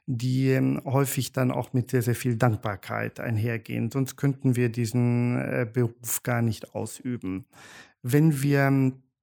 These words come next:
wir üben ganz konkret, äh, zum Beispiel bei Menschen mit Oberarmfraktur, wie man eine Tasse wieder in den Schrank, äh, einräumen kann.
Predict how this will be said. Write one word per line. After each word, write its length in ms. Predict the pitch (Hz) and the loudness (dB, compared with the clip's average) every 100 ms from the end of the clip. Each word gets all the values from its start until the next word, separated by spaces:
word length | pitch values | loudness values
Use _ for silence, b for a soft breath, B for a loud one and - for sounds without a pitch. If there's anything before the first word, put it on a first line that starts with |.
| _ _ _ - - | _ _ _ -20 -2
wir 500 | 139 123 131 135 - | 0 2 4 2 2
üben 560 | 214 185 196 185 175 143 | 2 4 4 6 6 4
ganz 260 | 139 - | 2 2
konkret, 800 | - 110 - - 156 165 160 - | 0 0 -2 -2 0 0 -2 -6
äh, 160 | 180 151 | -6 -8
zum 240 | - 123 | -6 -2
Beispiel 840 | 123 123 127 - 123 123 127 131 120 | 2 2 0 -4 0 2 2 0 -4
bei 500 | 120 113 117 120 127 | -4 -4 -2 -2 -2
Menschen 440 | 135 127 123 - 120 | -2 -2 -4 -6 -6
mit 180 | 113 | -4
Oberarmfraktur, 1000 | 160 156 143 131 127 123 - - 131 123 | -4 -2 0 -2 -2 -6 -8 -2 0 0
wie 80 | 120 | 0
man 200 | 120 120 | 0 0
eine 320 | 120 117 113 | -2 -4 -2
Tasse 400 | - 165 - 127 | -2 0 0 -2
wieder 400 | 123 123 127 123 | -2 0 0 0
in 180 | 135 131 | 0 -2
den 180 | 120 110 | -2 -4
Schrank, 460 | - 147 156 151 - | -4 0 0 0 -2
äh, 300 | 156 131 135 | -2 -2 -2
einräumen 640 | 143 143 127 131 127 123 120 | -2 0 0 0 2 0 -2
kann. 340 | - 123 123 | -2 0 -2